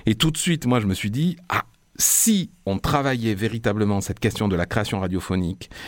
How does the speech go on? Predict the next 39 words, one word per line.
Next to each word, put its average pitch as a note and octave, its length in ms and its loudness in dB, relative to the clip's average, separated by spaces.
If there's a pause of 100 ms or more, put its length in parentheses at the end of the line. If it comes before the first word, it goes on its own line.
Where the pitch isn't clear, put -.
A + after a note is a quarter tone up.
(100)
si - 140 2
on F#2+ 60 2
réfléchissait C3+ 680 0
vra-, G#2+ 340 -2
véritablement A2 480 2
différemment A2+ 600 2
au G#2 80 2
programme G2 320 0
musical, A2 500 2 (300)
on F#2 80 2
pourrait A#2 220 4
recomposer A2+ 920 0
véritablement G2 800 0
une F#2 140 -2
antenne. » E2 300 -4
C'est G2 140 2
comme G#2 200 2
ça G2+ 260 0 (440)
qu'on G2 160 0
a F2+ 120 0
beaucoup A2+ 460 2
automatisé F#2+ 640 0
tout G2+ 440 0
le E2 140 2
flux - 240 0
musical G2 540 2
pour - 240 -8
que F#2+ 220 2 (360)
ce - 140 2
ne G#2+ 80 4
soit A2+ 240 0
plus D3+ 260 0
en G#2+ 140 2
effet G#2 180 -2
une G2 80 0
radio F#2 220 -2
de F2 100 -4
libre F2 260 -6
parole, D#2+ 400 -6